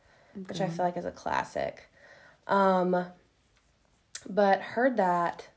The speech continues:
Speaker 1: summer of twenty twenty-one,
Speaker 2: Mm-hmm.
Speaker 1: then didn't really think anything about it. Um,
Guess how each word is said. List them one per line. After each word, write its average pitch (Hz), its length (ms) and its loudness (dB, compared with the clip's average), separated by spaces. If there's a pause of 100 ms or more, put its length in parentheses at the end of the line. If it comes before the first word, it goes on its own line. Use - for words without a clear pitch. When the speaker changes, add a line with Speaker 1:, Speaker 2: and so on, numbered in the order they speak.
(240)
Speaker 1:
summer 196 500 -4
of 180 540 -4
twenty 175 240 -10
twenty-one, 175 640 -8 (960)
Speaker 2:
Mm-hmm. 175 300 -4
Speaker 1:
then 175 640 0 (1000)
didn't 190 260 2
really 190 340 4
think 175 180 -4
anything 175 260 -2
about 160 260 -2
it. - 400 -4 (580)
Um, 175 500 -2